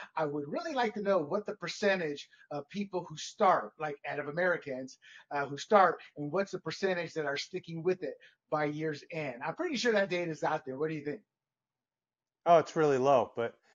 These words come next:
Speaker 2: most of the stuff
Speaker 1: <laughs>
Speaker 2: that, uh, that's in this program, you know, the diet part of it is,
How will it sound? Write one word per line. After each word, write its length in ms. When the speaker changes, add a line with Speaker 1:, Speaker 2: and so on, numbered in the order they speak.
Speaker 2:
most 320
of 80
the 60
stuff 460
Speaker 1:
<laughs> 20
Speaker 2:
that, 400
uh, 300
that's 200
in 120
this 160
program, 680
you 100
know, 260
the 120
diet 420
part 280
of 100
it 100
is, 280